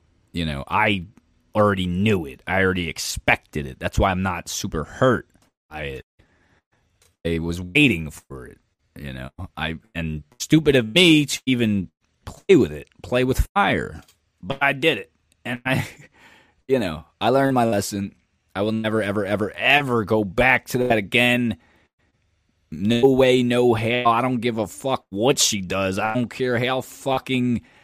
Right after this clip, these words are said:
amazing she is and how sweet she is. I will know in my heart that it's fucking bullshit.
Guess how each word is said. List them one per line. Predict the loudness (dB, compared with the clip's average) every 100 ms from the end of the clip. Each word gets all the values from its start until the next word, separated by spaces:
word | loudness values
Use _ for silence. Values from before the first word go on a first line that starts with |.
| _ -6
amazing | -2 4 8 10 10 8 6 2
she | 0 -2 -2 -4
is | -6
and | -6
how | -4 -2
sweet | -2 -2 2 4 4
she | 0 0 2 0
is. | -4 -2
I | 2 2
will | 4 2 4
know | 2 0 2 6 10 10
in | 8 4
my | 0 0 0
heart | 0 2 4 2 0
that | -4
it's | -4 -8
fucking | -14 -4 -2 -2 -4 -2 -2 -6 0 10
bullshit. | 12 12 10 2 -4 -4 -4 -8